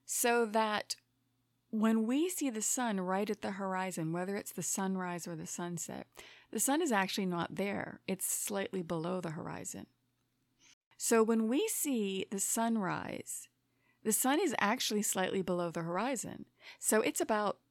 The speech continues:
I think he said, four minutes until the sun will actually rise. So when you're seeing the sun rising, it's not really there. And same thing with the sunset. When you see the sun setting,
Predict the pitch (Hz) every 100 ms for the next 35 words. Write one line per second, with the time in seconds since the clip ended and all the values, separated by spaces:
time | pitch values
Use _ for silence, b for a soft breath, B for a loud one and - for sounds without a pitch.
0 | _ 202 226 320 240 185 - 220 220 202
1 | 202 165 - - - 175 214 170 175 208
2 | 180 165 - - 185 196 - 156 151 135
3 | - - - - _ _ - - 233 240
4 | 294 320 - 247 277 311 254 226 - 208
5 | 214 226 - b _ 175 180 190 226 190
6 | - - 214 226 _ _ _ _ _ _
7 | _ _ _ _ _ _ 233 277 294 233
8 | 214 196 240 185 - _ _ _ _ _
9 | _ _ _ _ _ _ _ _ B B
10 | B 247 247 269 254 240 220 196 - 285
11 | 285 - - _ _ B B B 226 240
12 | - 262 214 - 214 196 185 - _ _
13 | _ _ _ _ _ - - 320 370 165
14 | 143 -